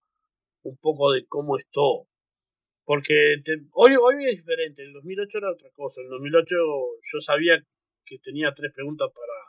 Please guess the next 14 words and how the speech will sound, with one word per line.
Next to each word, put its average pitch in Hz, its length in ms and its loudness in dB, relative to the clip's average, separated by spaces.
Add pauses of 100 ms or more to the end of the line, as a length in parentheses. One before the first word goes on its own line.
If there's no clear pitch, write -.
(680)
para 127 180 2
hacerme, 165 340 -2
y 160 40 0
era 156 260 2
qué 156 100 -8
venía, 160 460 -4 (720)
eh, 127 680 -8
por 139 240 -6
qué 180 180 -2
venía 170 460 0
y 135 100 -6
a 131 60 -8
dónde 147 400 0
venía. 113 300 -18